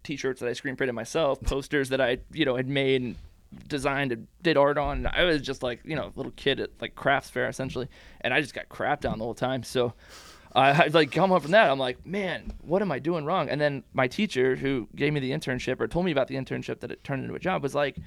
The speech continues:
Speaker 1: "What do you wanna do?" And I was like, "Screw this. I don't care about graphic design. I just wanna make cool shit for my friends and
Speaker 2: <laughs>
Speaker 1: artists, and I wanna work for bands, and I wanted to," and I, like, literally described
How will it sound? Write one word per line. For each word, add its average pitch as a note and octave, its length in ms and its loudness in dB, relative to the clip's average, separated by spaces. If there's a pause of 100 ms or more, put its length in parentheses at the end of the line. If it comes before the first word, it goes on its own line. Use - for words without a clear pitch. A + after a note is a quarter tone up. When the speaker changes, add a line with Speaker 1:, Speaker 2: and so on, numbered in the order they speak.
(220)
Speaker 1:
"What D3 100 -2
do F#3+ 60 -2
you A3 60 -2
wanna A3 180 -2
do?" F3 260 -2
And G#2+ 80 -8
I - 40 -10
was - 120 -10
like, - 120 -14 (340)
"Screw - 400 -2
this. B3+ 400 0
I G#3 140 -6
don't A#3+ 240 -4
care A#3 220 2
about G#3 180 -2
graphic F#3+ 220 -2
design. F#3 300 -2
I D#3+ 80 0
just G#3+ 180 -4
wanna A3 140 2
make F#3+ 280 -4
cool B3 280 0 (240)
shit - 300 -6
for G#3+ 80 -2
my G3+ 220 2
friends G#3+ 640 0
and D#3 300 -6
Speaker 2:
<laughs> - 40 -4
Speaker 1:
artists, G#3+ 440 6
and E3 140 2 (300)
I F3 120 -2
wanna G#3 160 4
work G#3 180 2
for G3 80 0
bands, G#3 580 0
and F3 80 -6
I E3+ 60 -2
wanted G3 220 -4
to," - 100 -4
and D3+ 100 0
I, D#3 80 4
like, D3+ 200 -2 (200)
literally G3+ 380 4
described F3+ 600 2